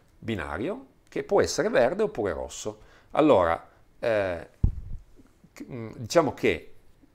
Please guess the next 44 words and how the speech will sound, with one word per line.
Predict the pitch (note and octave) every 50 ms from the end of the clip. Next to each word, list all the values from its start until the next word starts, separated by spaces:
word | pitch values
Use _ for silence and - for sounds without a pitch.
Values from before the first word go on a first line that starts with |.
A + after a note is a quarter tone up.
| _ _ _ _ _
se | - - - -
io | B2+ E3+ F3
faccio | - - C3+ G#2 - - - G2+
M | G2 G#2 G#2+
T | G#2+ - A2+ D3
X | D#3 - - -
lock, | G#2+ F#2 D#2 - - -
M | G#2 F#2+ G2+ G2+
T | - G#2 A2 C3
X | - - - G#2 F2+ E2 -
l'ho | F2+ F2+ F2+ - - -
chiamato | - G2 F2 F2+ F#2+ - G2+
così | - G2 - B2+
perché | - - F#2+ -
vedete | E2+ F2+ F#2 G2+ G2+ G#2
qui | - - G2+
è | F2
istanziato | E2 - - - F2+ F2 - - F2 F2+ -
come | - E2 D#2+
M | D#2+ D#2 E2
T | - - D#2 D2+ D#2
X, | - - -
posso | - - - - -
mettergli | D#2 D2 C#2+ - - - -
qualsiasi | - F#2 D#2+ - - D#2+ - -
nome, | C#2+ C2+ C2 C2 C2+ D#2+ F2+
eh? | A#2 - - - _ - - - - - - - - -
Anche | - D#2 D2 - -
Pippo, | - E2 D#2+ - - D#2
non | D2+ D2 D2+
cambia | D#2+ - E2 D#2 D#2 D#2+
niente. | D2 C#2+ C#2 C#2 D2 - - - - - - _ -
Quello | - D3 D#3
che | D#3 G3+ G3
conta | - E3 D#3 D#3 D3+ - C#3+
è | G#2+
che | - -
c'è | G#2 - -
scritto | - - - A#2 - - G#2
punto | - - B2 A#2 A2+ - A2+
lock. | G2+ F2+ E2 - - - - - F2+ - - _ _ _ _ _ _ - - _ _ _ -
Questo | - C3 B2 - G3+
punto | G3+ F#3 F#3+ F3+ - A3+
lock | G3 E3+ F#3+ F#3+ - - G#3+ G#3+